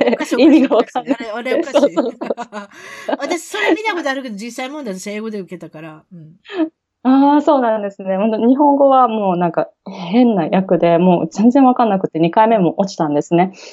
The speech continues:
Speaker 2: で、えっと、三回目、また日本語で受けたんですけど、それは、あの、その小さな村にいた他の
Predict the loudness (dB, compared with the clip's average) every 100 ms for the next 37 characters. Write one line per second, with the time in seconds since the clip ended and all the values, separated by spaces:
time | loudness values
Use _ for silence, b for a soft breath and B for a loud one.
0 | B 2 4 2 0 0 2 4 2 2
1 | 2 2 4 4 6 4 2 -2 _ _
2 | -2 0 4 4 4 4 4 2 2 0
3 | -4 -8 -2 0 0 0 0 2 4 2
4 | B B B 0 2 2 2 2 2 2
5 | 2 -2 _ -10 -2 0 0 0 2 0
6 | 0 -2 -4 0 0 2 -2 _ _ -6
7 | -2 0 0 -2